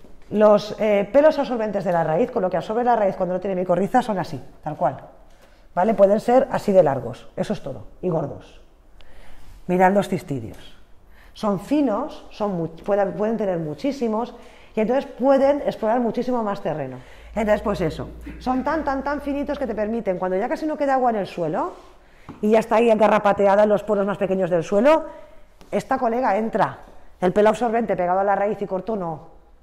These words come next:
¿vale? Te permite encontrar mejor nutrientes porque tienes mogollón.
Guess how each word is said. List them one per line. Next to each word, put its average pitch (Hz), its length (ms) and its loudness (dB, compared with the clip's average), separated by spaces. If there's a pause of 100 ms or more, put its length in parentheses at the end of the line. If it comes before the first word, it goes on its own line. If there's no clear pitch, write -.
(320)
¿vale? 185 340 -4 (340)
Te 226 100 -2
permite 214 260 -2
encontrar 254 320 -4
mejor 254 280 -4
nutrientes 247 500 -6
porque 185 180 -8
tienes 208 260 -6
mogollón. 196 1000 -4